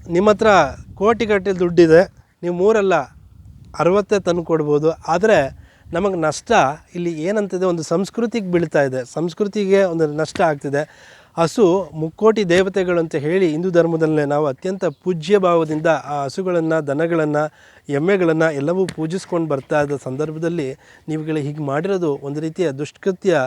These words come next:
ಒಂದು, ಒಂದು ರೀತಿಯ ಕಪ್ಪು ಚುಕ್ಕೆ. ಇದು ರಾಷ್ಟ್ರೀಯ, ಅಂತಾರಾಷ್ಟ್ರೀಯ ಸುದ್ದಿವಾಹಿನಿಗಳಲ್ಲೂ ಪ್ರಸಾರ ಆಗಬೇಕು ಅನ್ನೋದು ನನ್ನ ಆಶಯ. ಏನು ಮುಖ್ಯಮಂತ್ರಿಗಳಿದ್ದಾರೆ, ಏನಿದೆ ಇದ್ದಾರೆ, ಇವ್ರುಗಳನ್ನೆಲ್ಲ ಮಟ್ಟ ಹಾಕಿ ಅತ್ಯಂತ ಇದಕ್ಕೆ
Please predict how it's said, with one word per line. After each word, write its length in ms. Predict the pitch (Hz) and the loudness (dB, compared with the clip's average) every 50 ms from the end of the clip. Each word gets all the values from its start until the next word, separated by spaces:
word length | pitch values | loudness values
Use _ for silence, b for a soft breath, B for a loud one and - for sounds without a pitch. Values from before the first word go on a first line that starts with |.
| 135 B B B B B B | -4 B B B B B B
ಒಂದು, 460 | 156 160 165 160 151 143 139 139 131 135 143 151 151 | -6 -2 2 2 4 4 2 2 0 0 0 0 0
ಒಂದು 180 | 156 160 165 175 | 0 -2 -2 -2
ರೀತಿಯ 340 | 170 175 175 - 214 202 180 151 135 123 _ _ _ - | -2 -2 -2 0 0 2 2 2 0 -2 _ _ _ -6
ಕಪ್ಪು 280 | - 170 170 - 220 | -6 -6 -4 -4 -6
ಚುಕ್ಕೆ. 380 | 196 - 185 160 - 156 135 127 - | -6 -6 -8 -8 -6 -6 -6 -6 -6
ಇದು 320 | 160 165 190 190 160 139 | -8 -6 -4 -2 -2 -2
ರಾಷ್ಟ್ರೀಯ, 520 | 143 143 139 147 139 - - 196 208 208 208 | -2 0 0 0 -2 -2 -6 -2 0 2 2
ಅಂತಾರಾಷ್ಟ್ರೀಯ 640 | 180 160 160 196 185 185 180 151 - - 185 185 180 | 2 0 0 0 2 2 2 0 0 -2 -2 0 0
ಸುದ್ದಿವಾಹಿನಿಗಳಲ್ಲೂ 800 | 156 165 160 151 175 180 170 160 160 160 160 156 165 175 185 175 | 0 -2 -2 2 4 4 6 6 4 2 2 0 -2 -2 -2 -4
ಪ್ರಸಾರ 380 | - 147 127 - 175 180 180 | -6 -8 -8 -4 -4 -2 0
ಆಗಬೇಕು 460 | 175 151 131 139 147 143 - 165 165 - b b b b b b | 0 0 0 -2 -6 -6 -6 -8 -8 -10 b b b b b b
ಅನ್ನೋದು 240 | 151 151 156 165 170 | -2 0 0 2 2
ನನ್ನ 200 | 165 143 147 151 | 0 2 2 0
ಆಶಯ. 420 | 139 135 139 139 - 151 143 147 160 156 b b b b b b b b b b | 0 0 -2 -2 0 0 2 2 0 0 b b b b b b b b b b
ಏನು 240 | - 160 185 220 233 | 0 2 2 4 4
ಮುಖ್ಯಮಂತ್ರಿಗಳಿದ್ದಾರೆ, 1160 | 208 170 156 - 214 202 196 190 185 185 185 175 175 170 165 151 147 160 156 156 160 165 165 151 | 2 2 0 2 0 2 2 0 -2 -2 -2 -2 0 -2 -2 0 2 4 4 4 2 0 -2 -4
ಏನಿದೆ 480 | 151 151 156 170 190 185 175 160 165 165 | -4 -2 0 0 0 0 0 0 0 0
ಇದ್ದಾರೆ, 460 | 151 147 160 156 151 156 160 165 135 | 2 2 2 2 2 2 0 -2 -4
ಇವ್ರುಗಳನ್ನೆಲ್ಲ 800 | 143 165 170 170 165 175 175 180 180 185 196 214 220 208 175 143 | -6 -4 -4 -2 0 0 0 0 2 2 4 4 6 6 6 4
ಮಟ್ಟ 340 | 139 143 147 156 151 - 214 | 2 0 -2 -4 -4 -2 -2
ಹಾಕಿ 460 | 208 175 165 165 160 151 - 180 180 | 0 0 0 0 -2 -2 -6 -8 -8
ಅತ್ಯಂತ 580 | 160 139 143 143 143 - - 196 208 214 190 214 | -8 -8 -12 -12 -10 -6 -6 -6 -4 -2 -2 0
ಇದಕ್ಕೆ 500 | 190 165 151 151 160 170 - 190 175 | 0 0 -2 -4 -8 -4 -2 0 0